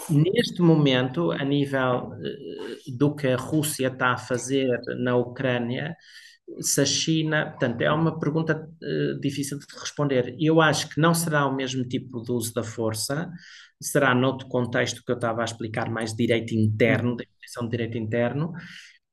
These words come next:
Agora, há de facto uma questão problemática, eh, que estava a ser, quando eu estava no, no gabinete em Oxford, eh, portanto, vários membros desse gabinete estavam precisamente na consultadoria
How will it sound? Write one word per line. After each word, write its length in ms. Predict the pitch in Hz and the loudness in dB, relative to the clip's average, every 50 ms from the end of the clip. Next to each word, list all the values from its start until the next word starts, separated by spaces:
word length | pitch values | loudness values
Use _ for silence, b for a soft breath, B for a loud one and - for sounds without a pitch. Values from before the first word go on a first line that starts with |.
| _ _ | _ _
Agora, 400 | - 160 170 180 165 131 120 - - | 2 4 6 6 6 6 4 4 2
há 140 | 151 165 | 2 2
de 200 | 170 165 - - | 2 0 -2 -2
facto 380 | - 160 151 143 139 135 - - | 2 4 4 4 2 0 -4 -4
uma 160 | 127 127 131 127 | -4 -2 -2 -4
questão 540 | - - - - 147 139 131 123 113 107 113 | -4 -8 -2 2 4 4 4 4 2 -2 -2
problemática, 920 | - 127 123 117 123 117 120 120 120 123 127 139 139 - - 165 165 175 180 | -2 -2 0 0 0 0 0 0 2 2 0 0 0 0 -2 0 2 4 4
eh, 220 | 185 - - - 135 127 - - - 120 - - | 4 4 2 -2 -6 -6 -6 -8 -10 -12 -12 -14
que 80 | - | -10
estava 400 | - - 139 131 123 131 131 123 | -2 2 2 2 4 4 4 2
a 40 | 120 | 2
ser, 180 | 120 - 127 - | 2 -2 -4 -2
quando 220 | - 127 123 120 | 0 0 0 0
eu 80 | 120 - | 0 0
estava 440 | 117 123 120 113 113 127 120 117 | 0 -2 -2 0 0 0 0 0
no, 260 | 117 120 120 117 117 113 113 113 113 - - - - - - - B B B B B B B B B - | 2 2 2 2 2 0 -2 -2 -4 -8 -10 -12 -14 -16 -16 -18 B B B B B B B B B -2
no 180 | 131 123 120 117 | 2 2 2 4
gabinete 680 | 123 127 120 123 123 120 123 123 120 120 123 120 120 120 | 2 2 2 2 2 4 6 6 4 4 2 -2 -4 -2
em 340 | 120 113 113 123 123 123 127 | 0 2 2 2 2 2 2
Oxford, 420 | 127 127 127 - - 131 - - - - - 120 123 | 2 0 -2 -2 -2 -2 -2 -2 -6 -10 -6 -6 -6
eh, 40 | 120 - | -6 -8
portanto, 380 | - - - 120 113 113 120 - _ _ - 131 127 113 101 95 - - 85 - - - - 107 107 110 123 131 135 117 110 | -6 -4 -2 -2 -2 -4 -8 -14 _ _ -6 -4 -2 -2 -2 -4 -6 -8 -10 -12 -14 -16 -18 -16 -16 -16 -12 -10 -8 -4 0
vários 540 | 123 127 123 120 120 120 117 113 113 - - | 4 4 4 4 4 2 0 0 -2 -4 -2
membros 340 | 123 127 127 123 120 120 120 - | 2 2 4 4 2 0 0 0
desse 200 | 123 123 - - | 0 0 0 0
gabinete 320 | 127 123 123 127 127 123 | 0 2 2 2 2 2
estavam 260 | 123 120 117 117 113 110 | 2 0 0 0 -2 -6
precisamente 760 | - - 123 120 120 123 123 131 135 123 123 - - 123 113 | -6 -4 -4 0 0 2 2 4 4 4 2 0 -2 -4 -2
na 180 | 117 120 120 113 | -2 0 -2 0
consultadoria 960 | - 127 123 127 - 120 123 131 123 120 - 123 123 131 127 127 123 120 120 | 0 0 0 0 -2 -2 0 0 0 0 0 0 2 4 6 6 6 4 2